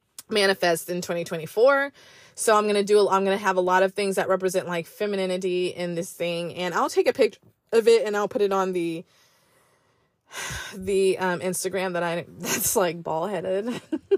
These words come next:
<laughs> but hey, so you guys can see it. And that is going to be, like,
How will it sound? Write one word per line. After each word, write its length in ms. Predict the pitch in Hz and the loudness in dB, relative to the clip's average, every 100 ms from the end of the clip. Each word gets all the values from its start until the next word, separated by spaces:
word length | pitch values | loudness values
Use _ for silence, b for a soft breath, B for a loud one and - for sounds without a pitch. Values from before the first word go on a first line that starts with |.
| - | -12
<laughs> 540 | - - _ - - - | -14 -14 _ -20 -8 0
but 180 | 196 254 | 4 6
hey, 400 | 214 185 165 156 | 6 4 2 0
so 200 | - 180 | 2 2
you 140 | 185 | 2
guys 240 | 180 170 | 0 0
can 140 | - 165 | -2 -8
see 240 | - 165 | -6 -4
it. 240 | 151 117 - _ _ B B B B B - | -4 -4 -10 _ _ B B B B B -2
And 200 | 220 220 | 0 2
that 320 | 220 233 240 - | 4 4 4 2
is 200 | 220 202 | 0 2
going 300 | 214 208 202 | 2 2 2
to 60 | |
be, 640 | 180 196 190 190 185 180 - _ _ _ _ _ _ _ _ _ _ - | 0 0 2 2 0 -2 -8 _ _ _ _ _ _ _ _ _ _ 0
like, 420 | 208 196 185 | 4 4 2